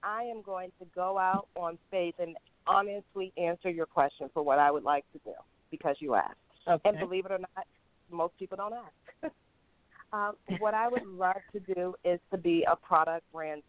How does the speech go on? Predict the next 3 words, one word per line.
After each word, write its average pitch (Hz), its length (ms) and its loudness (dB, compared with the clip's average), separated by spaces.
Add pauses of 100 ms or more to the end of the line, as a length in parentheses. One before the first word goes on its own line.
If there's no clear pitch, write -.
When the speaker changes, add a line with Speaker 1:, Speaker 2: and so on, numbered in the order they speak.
(120)
Speaker 1:
spokesperson 196 760 -6 (1500)
or 190 160 6
a 180 40 -2